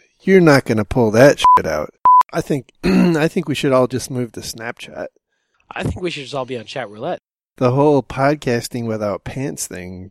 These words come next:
Speaker 1: is close to a whole new level. And you are on mute. God f-ing damn it.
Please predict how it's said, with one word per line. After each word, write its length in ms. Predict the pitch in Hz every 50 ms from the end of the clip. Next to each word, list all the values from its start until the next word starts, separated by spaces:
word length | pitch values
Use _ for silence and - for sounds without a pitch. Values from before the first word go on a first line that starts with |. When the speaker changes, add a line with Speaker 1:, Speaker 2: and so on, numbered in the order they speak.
| _ _
Speaker 1:
is 180 | - 139 - -
close 300 | - 143 131 131 - -
to 120 | - 113
a 20 | 113
whole 200 | 110 110 113 113
new 160 | 113 110 107
level. 320 | 104 120 139 127 120 - - _ _ _ _ - 988 988 988 - _ _ _
And 340 | - 135 123 120 113 117 123
you 220 | 151 180 202 202 185
are 280 | 156 127 120 110 - -
on 460 | 135 151 170 180 190 185 185 - 151
mute. 460 | 143 147 156 160 143 120 - - - _ -
God 500 | - 135 143 151 151 160 165 156 151 - _ _ _ _ _ _ _ _ _ _ _ _ _ -
f-ing 560 | 988 988 988 988 988 988 988 988 131 131 123 - - _ _ _ _ -
damn 260 | 135 127 123 127 120
it. 260 | 113 - - - -